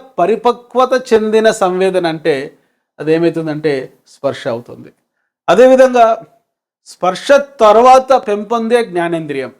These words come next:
అన్నప్పుడు రుచి, రుచి తర్వాత పెంపొందే జ్ఞానేంద్రియం వాసన, వాసన తర్వాత పెంపొందే జ్ఞానేంద్రియం వినికిడి,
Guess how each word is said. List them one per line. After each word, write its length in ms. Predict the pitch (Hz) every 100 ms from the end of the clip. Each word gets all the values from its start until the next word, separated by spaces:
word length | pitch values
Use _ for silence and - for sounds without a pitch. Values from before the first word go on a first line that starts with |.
| _ _ _ _ 165
అన్నప్పుడు 340 | 180 175 185
రుచి, 460 | 147 147 156 135 156 _ _ _ -
రుచి 320 | 151 185 254
తర్వాత 640 | - 247 247 262 262 262 233
పెంపొందే 540 | 226 220 226 226 226
జ్ఞానేంద్రియం 680 | 190 190 185 180 165 143 139
వాసన, 600 | 147 156 180 147 127 143 _ _ _
వాసన 460 | 147 165 208 247 254
తర్వాత 540 | 254 247 254 262 254
పెంపొందే 540 | 233 220 233 226 226 226
జ్ఞానేంద్రియం 760 | 190 180 185 185 185 165 147 147
వినికిడి, 580 | 156 175 180 151 143